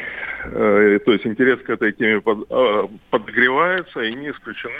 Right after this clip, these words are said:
что санкции могут прилететь вот из этого источника. А второй источник, э, санкций, э, также, э,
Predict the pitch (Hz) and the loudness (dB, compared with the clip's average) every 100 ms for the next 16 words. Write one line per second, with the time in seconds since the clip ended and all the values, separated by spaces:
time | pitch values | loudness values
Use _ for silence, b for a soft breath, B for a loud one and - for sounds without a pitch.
0 | 147 - - 127 120 - 107 107 110 98 | -12 -10 -2 0 -2 -4 -2 0 0 -2
1 | - 98 98 101 - 101 92 90 90 87 | -4 -2 0 0 0 -2 -2 -2 0 2
2 | 98 - 147 143 - 156 - 147 143 - | 2 0 -4 -4 -2 -2 -2 -6 -6 -6
3 | B B B B - 101 92 - 120 151 | B B B B 2 2 2 2 2 6
4 | 170 147 104 - 117 107 - 98 92 - | 4 4 0 0 0 0 -2 -8 -8 -14
5 | _ _ _ _ _ _ _ _ _ - | _ _ _ _ _ _ _ _ _ -8
6 | - 95 95 90 - 117 107 101 - 101 | 2 6 6 4 2 2 2 2 2 2
7 | - B B B B - - 95 92 87 | 0 B B B B -4 2 4 4 4
8 | 85 80 - _ _ _ _ - _ _ | 0 -4 -12 _ _ _ _ -20 _ _
9 | _ _ - - - - - - 117 120 | _ _ -20 -20 -20 -12 -4 0 0 0
10 | 147 B B B _ 117 113 113 107 104 | -2 B B B _ 2 4 6 4 2